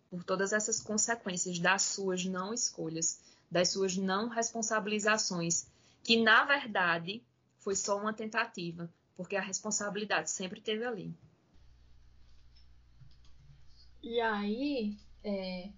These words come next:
Speaker 2: Mayara, eu vejo um problema que, assim, é o mais frequente, né? Essa questão da autorresponsabilidade na academia. A culpa é do orientador, a culpa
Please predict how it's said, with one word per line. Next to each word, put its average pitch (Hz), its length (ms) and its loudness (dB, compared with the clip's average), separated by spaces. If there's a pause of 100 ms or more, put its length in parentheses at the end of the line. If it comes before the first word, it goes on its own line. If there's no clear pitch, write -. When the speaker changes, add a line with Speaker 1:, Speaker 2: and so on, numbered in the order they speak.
(440)
Speaker 2:
Mayara, 185 460 0 (100)
eu 208 180 -2
vejo 220 320 2
um 269 200 -6
problema 214 920 0 (200)
que, 220 200 -4
assim, 220 520 -2 (720)
é 214 100 0
o 226 80 4
mais 226 320 2
frequente, 196 720 -2
né? 175 320 -4
Essa 208 240 -4
questão 208 340 -2
da 196 400 0
autorresponsabilidade 208 1300 -2
na 202 160 -2
academia. 208 680 -4 (520)
A 190 140 -2
culpa 233 480 2
é 202 220 4
do 220 120 4
orientador, 214 800 2 (440)
a 180 260 -2 (140)
culpa 220 500 6